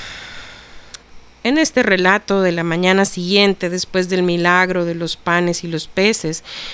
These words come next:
vemos que la multitud fue alimentada. Y esta multitud, luego de haber sido alimentada,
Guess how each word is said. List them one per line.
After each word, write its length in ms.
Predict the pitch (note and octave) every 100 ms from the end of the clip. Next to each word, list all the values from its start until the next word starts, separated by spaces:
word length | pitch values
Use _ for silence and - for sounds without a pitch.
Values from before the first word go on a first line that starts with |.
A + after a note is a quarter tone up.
| -
vemos 280 | - A#3 -
que 100 | G3+
la 100 | G#3
multitud 800 | G#3 G3+ G3 F3+ - C4+ C#4 G#3
fue 200 | - G3+
alimentada. 1200 | G#3+ A3 F3+ F3+ E3 - E3 F#3 F#3+ F3 D#3 - - - - - - - - - - _ - - - _ -
Y 260 | G#3 G3+
esta 720 | A3 C4+ - - G3+ G3+ G3+ - -
multitud, 1000 | F#3+ G#3 F3+ G3+ - - C#4+ B3 B3 B3+ - - - - - - - - -
luego 320 | D#3+ G3+ G3+
de 80 | F#3+
haber 180 | F3 -
sido 300 | - G3+ G3
alimentada, 880 | F#3+ E3+ E3+ E3+ G3 G3+ F#3 F3+